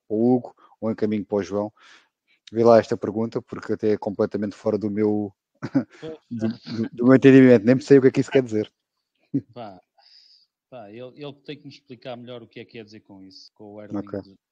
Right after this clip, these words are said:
Speaker 2: dos Selvagens. Ah,
Speaker 1: Ok,
Speaker 2: ah,
Speaker 1: Hugo.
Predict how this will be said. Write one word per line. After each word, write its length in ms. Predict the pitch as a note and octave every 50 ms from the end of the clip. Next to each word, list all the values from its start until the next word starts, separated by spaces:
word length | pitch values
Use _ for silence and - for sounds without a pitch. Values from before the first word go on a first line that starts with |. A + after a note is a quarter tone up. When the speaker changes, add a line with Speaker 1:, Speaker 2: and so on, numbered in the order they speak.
| _ _ _ _ _ A2 G2+ F#2+ _ _ G2+ G#2 _ _ _ _ _
Speaker 2:
dos 140 | A#2 A2 -
Selvagens. 600 | - A2 G2+ G2 G2+ G2 G2 F#2+ G2 G2+ _ _ _ _ _ _ _ _ _ _ _ _ _ _ _ _ _ _
Ah, 440 | G#2+ G#2 G#2 G2+ G2+ G2+ G2+ G2+ G2 F#2+ _
Speaker 1:
Ok, 260 | A2 - - A#2 A2
Speaker 2:
ah, 60 | A#2
Speaker 1:
Hugo. 220 | B2 B2 A2 F2